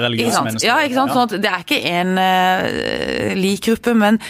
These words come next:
Speaker 2: enkelte kristne grupperinger har jo vært, eh, intolerante i flere spørsmål, som Eivind er litt inne på opp gjennom vår, eh, historie.
Speaker 1: I høy
Speaker 2: Og
Speaker 1: grad.
Speaker 2: da er det jo,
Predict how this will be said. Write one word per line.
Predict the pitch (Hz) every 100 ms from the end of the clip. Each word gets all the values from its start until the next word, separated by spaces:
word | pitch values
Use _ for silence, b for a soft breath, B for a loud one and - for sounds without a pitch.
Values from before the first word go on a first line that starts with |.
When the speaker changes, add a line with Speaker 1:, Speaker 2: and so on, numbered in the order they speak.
| B B B - -
Speaker 2:
enkelte | 190 202 - 226 233
kristne | 233 220 - 156
grupperinger | 175 - 170 160 175 214 226 -
har | 160 135
jo | 190 202 - B B B B
vært, | - 165 175 _ _ - - -
eh, | 170 175 175 -
intolerante | 175 156 160 185 190 196 208 233 294 - _ 202
i | 214 - -
flere | - 190 147 180
spørsmål, | 175 - 202 233
som | 220
Eivind | - 170 185
er | 190
litt | 190 202
inne | 185 175
på | 185 190 - 170
opp | - -
gjennom | 190 180 185
vår, | 175 175 170
eh, | 180 190 185 185
historie. | 202 202 214 185 247 359
Speaker 1:
I | 320 156
høy | 135 139
Speaker 2:
Og | 233
Speaker 1:
grad. | -
Speaker 2:
da | 226 262 190
er | 185
det |
jo, | 220